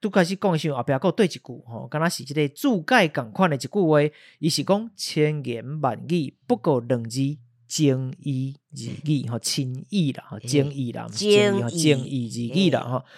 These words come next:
Speaker 1: 哦，其实就是，呃，这就是题诗的意思啦，
Speaker 2: 这叫做爱情的问题啦。
Speaker 1: 吼。头前的情诗咧，犹如千言万语说不尽嘛，吼。
Speaker 2: 嗯。
Speaker 1: 其实咧，啊，全部我的意思呢，不过是情意，情意，也就是两，这两字尔尔啦。
Speaker 2: 情意啦，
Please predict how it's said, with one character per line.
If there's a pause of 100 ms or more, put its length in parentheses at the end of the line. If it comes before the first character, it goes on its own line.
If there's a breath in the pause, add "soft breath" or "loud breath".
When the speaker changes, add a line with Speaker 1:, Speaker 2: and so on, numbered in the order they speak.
(320 loud breath)
Speaker 1:
哦，
其
实
就
是，
呃，
这
就
是
题
诗
的
意
思
啦，
Speaker 2:
这
叫
做
爱 (100)
情
的
问
题
啦。 (440)
Speaker 1:
吼。
头
前
的
情
诗
咧，
犹
如
千
言
万
语
说
不
尽
嘛，
吼。
Speaker 2:
嗯。
Speaker 1:
其
实
咧， (200)
啊， (240)
全
部
我
的
意
思
呢，
不
过
是
情
意，
情
意，
也
就
是
两，
这
两
字
尔
尔
啦。
Speaker 2:
情
意
啦，